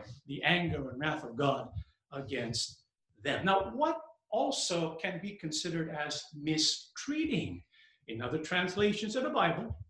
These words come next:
in the N L T, Bible says, "You must not exploit a widow or an orphan. If you exploit them in any way, and they cry out to me, then I will certainly hear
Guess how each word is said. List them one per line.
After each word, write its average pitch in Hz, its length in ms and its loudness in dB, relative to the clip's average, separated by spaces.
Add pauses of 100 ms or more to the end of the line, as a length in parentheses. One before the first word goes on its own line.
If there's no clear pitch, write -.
(240)
in 123 140 -8
the 139 100 -4
N 156 120 2
L 233 100 2
T, - 280 -2 (260)
Bible 202 220 6
says, 147 220 4
"You 190 80 8
must 185 320 6
not 180 380 4
exploit 196 1400 6 (540)
a 175 140 12
widow 170 720 10
or 180 400 10
an 190 260 6
orphan. 190 540 4
If 165 200 2
you 180 220 8
exploit 302 1120 8
them 175 420 8 (340)
in 180 280 8
any 165 280 8
way, 139 540 4 (280)
and 190 220 10
they 196 300 10
cry 302 500 12
out 170 240 10
to 147 120 2
me, 139 220 4
then 147 160 4
I 220 540 12
will 180 160 8
certainly 165 540 4
hear 123 600 0